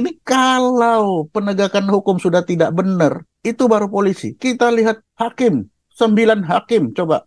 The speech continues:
apa yang kemarin. Sistem hukum kita sudah hancur. Ketika hukum sudah hancur, tidak ada lagi kepercayaan rakyat terhadap hukum. Apa yang akan terjadi? Hukum rimba. Kalau hukum rimba, siapa yang di depan? T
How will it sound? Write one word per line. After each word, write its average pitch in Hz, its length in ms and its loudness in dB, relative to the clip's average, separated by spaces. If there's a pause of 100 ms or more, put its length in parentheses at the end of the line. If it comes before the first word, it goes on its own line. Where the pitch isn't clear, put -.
apa 185 240 0
yang 156 160 2
kemarin. 143 480 -2 (160)
Sistem 269 320 2
hukum 269 240 2
kita 269 240 -2
sudah 196 160 2
hancur. 262 800 -2 (240)
Ketika 240 800 0
hukum 220 400 0
sudah 127 320 -2
hancur, 113 480 -4 (240)
tidak 165 400 0
ada 185 400 0
lagi 165 400 -2
kepercayaan 151 560 0
rakyat 156 240 0
terhadap 147 400 -2
hukum. 135 240 -4 (160)
Apa 202 240 0
yang 135 160 0
akan 123 160 -2
terjadi? 98 400 -4 (160)
Hukum 151 720 0
rimba. 117 800 0 (240)
Kalau 208 220 2
hukum 226 260 0
rimba, 226 320 0
siapa 214 320 0
yang 175 160 0
di 156 60 -2
depan? 113 480 -2
T 123 160 -2